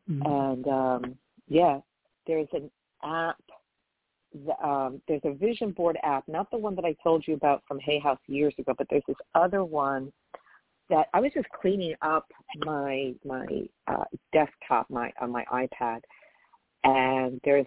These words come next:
Speaker 2: this vision board app where you put all these, uh, these photographs. But what the app does is that it, um, you can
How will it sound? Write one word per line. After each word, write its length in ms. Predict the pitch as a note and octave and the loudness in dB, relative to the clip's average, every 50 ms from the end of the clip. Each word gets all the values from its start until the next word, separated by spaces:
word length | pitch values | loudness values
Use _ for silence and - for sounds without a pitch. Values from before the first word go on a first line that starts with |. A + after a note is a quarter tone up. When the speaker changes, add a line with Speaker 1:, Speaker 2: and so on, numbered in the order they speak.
| - - | 0 -4
Speaker 2:
this 120 | C3 B2 - - - _ _ - - | -4 -4 -4 -8 -20 _ _ -16 -6
vision 420 | B2+ D#3 E3+ F3 - - F#3+ F3+ | 2 2 2 2 2 -2 -4 -4
board 320 | D#3+ - D#3+ D#3 D3+ D#3 - - - | 0 2 2 4 4 2 0 0 2
app 300 | C#3+ C3+ C3 C3+ C#3+ - - | 4 4 4 2 0 -2 -8
where 220 | - C3 C3+ C#3 C3+ | -10 -2 0 0 0
you 260 | B2+ C3 C3 C3 - _ _ _ - - | 0 -2 -6 -8 -8 _ _ _ -8 2
put 200 | - E3 D#3+ - _ _ - | 4 4 4 4 _ _ 2
all 380 | D3 C#3+ D3+ D#3+ F3+ G3 F#3+ F3+ | 2 4 4 4 4 4 2 2
these, 420 | D#3+ E3 D#3 C#3+ C#3 C3+ C3 B2+ _ _ _ _ _ _ _ _ _ _ _ _ _ _ _ - | 2 -2 -2 -2 -2 -4 -6 -8 _ _ _ _ _ _ _ _ _ _ _ _ _ _ _ 0
uh, 520 | C#3 C3+ C3+ B2+ B2+ B2 B2 B2 B2 A#2+ B2+ - _ _ _ _ _ _ _ _ _ _ _ _ _ _ _ - | 2 2 4 2 2 0 -2 -4 -8 -10 -12 -16 _ _ _ _ _ _ _ _ _ _ _ _ _ _ _ 0
these 160 | - B2+ A#2+ _ _ _ - - - _ _ _ _ _ - | 0 0 0 _ _ _ -20 -20 -20 _ _ _ _ _ 4
photographs. 720 | D#3+ E3+ F#3 F#3+ E3+ C#3 - C#3 B2 B2 A#2+ A#2+ B2+ _ _ _ _ _ _ _ _ _ _ _ _ _ _ _ _ _ _ _ _ _ _ _ _ - _ _ _ _ _ _ _ _ _ - | 4 6 6 4 2 -2 -2 -4 -2 -2 -4 -6 -10 _ _ _ _ _ _ _ _ _ _ _ _ _ _ _ _ _ _ _ _ _ _ _ _ -20 _ _ _ _ _ _ _ _ _ -2
But 180 | E3+ D#3+ D#3 - | 0 0 0 -2
what 320 | D3 C#3 D3 D#3 F3+ - _ - | -6 -2 2 2 2 2 _ -4
the 160 | F3+ E3+ - - - | -4 -4 -2 0 2
app 240 | D#3 D3+ D3 - _ - D#3+ _ - | 2 4 2 0 _ -16 -20 _ -2
does 520 | E3 D#3+ E3 D#3 C#3+ C3+ C3 B2 B2 B2+ B2+ _ _ _ _ _ _ - | 0 2 2 2 2 0 0 0 -2 -4 -6 _ _ _ _ _ _ -2
is 160 | C#3+ C3+ B2+ _ _ - | -2 -2 -2 _ _ -4
that 280 | C#3 B2+ B2+ B2+ - _ _ _ - - | 0 0 0 0 -2 _ _ _ -2 0
it, 240 | C#3+ C#3 C3+ C#3+ _ _ _ _ _ _ - | 2 4 4 2 _ _ _ _ _ _ 0
um, 800 | C3+ C3+ C3+ C3 C3 B2+ B2+ B2 B2 B2+ B2 B2 B2 B2+ C3+ - _ _ _ _ _ _ _ _ _ _ _ _ _ _ - - _ _ _ _ _ _ _ _ _ _ _ _ _ _ _ _ _ _ _ _ _ _ _ _ _ _ _ _ _ _ _ _ _ _ _ _ - - | 2 2 4 2 2 2 0 0 -2 -2 -4 -4 -6 -8 -10 -12 _ _ _ _ _ _ _ _ _ _ _ _ _ _ -18 -18 _ _ _ _ _ _ _ _ _ _ _ _ _ _ _ _ _ _ _ _ _ _ _ _ _ _ _ _ _ _ _ _ _ _ _ _ -6 -2
you 380 | F#3 - - D#3+ D#3+ F3 D#3+ - | 0 2 2 4 4 4 4 4
can 140 | - D#3+ | 2 -6